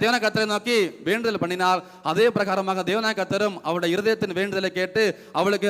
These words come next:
அருள் செய்த தேவனாகவே காணப்பட்டார். இந்த ஜெபத்தை தேவனாய் கர்த்தர் கேட்க காரணம் என்ன என்று பார்க்கும்போது அவள் ஒரு பொருத்தனை பண்ணினாள். எப்படி என்று பார்க்கும்போது தனக்கு ஒரு ஆண் பிள்ளை கிடைத்ததே ஆனால் அ-, அந்த அவன்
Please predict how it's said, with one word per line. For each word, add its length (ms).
அருள் 240
செய்த 240
தேவனாகவே 480
காணப்பட்டார். 520
இந்த 180
ஜெபத்தை 380
தேவனாய் 260
கர்த்தர் 280
கேட்க 280
காரணம் 400
என்ன 180
என்று 180
பார்க்கும்போது 480
அவள் 240
ஒரு 180
பொருத்தனை 460
பண்ணினாள். 400
எப்படி 220
என்று 140
பார்க்கும்போது 480
தனக்கு 320
ஒரு 160
ஆண் 160
பிள்ளை 320
கிடைத்ததே 340
ஆனால் 280
அ-, 200
அந்த 100
அவன் 220